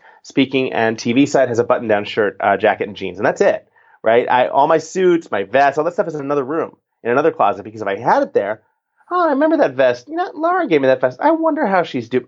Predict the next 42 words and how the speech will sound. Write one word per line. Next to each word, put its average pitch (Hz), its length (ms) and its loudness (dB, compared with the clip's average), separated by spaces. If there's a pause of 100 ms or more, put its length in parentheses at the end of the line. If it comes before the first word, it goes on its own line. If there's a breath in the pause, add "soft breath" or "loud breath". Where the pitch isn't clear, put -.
I 330 160 2
should 285 200 -8
give 139 200 4
her 131 160 4
a 120 60 2
call. 101 380 2
I 139 100 4
wonder 339 280 -2
what's," 269 200 2 (360 loud breath)
it's - 140 -12
three 185 180 2
hours 151 240 2
later. 139 260 2
I'm 123 160 -2
naked 131 280 -2
in - 20 -6
the 123 60 -2
living 123 160 0
room 113 140 0
on 110 100 -4
Facebook. 117 360 0
I 95 80 2
haven't 95 200 -6
left 92 100 -6
the 87 80 -10
house. - 340 -8 (600)
So 143 420 0 (140)
you 135 120 -4
have 156 300 -2
to 214 80 -10
set 175 220 0
up - 80 -4
these 113 200 -14
systems 139 440 -2
that 117 160 -2
work 143 320 0
for 139 120 -10
you, 107 200 -2
that 107 80 0
allow 113 380 2
you 143 180 -6
to 117 420 -14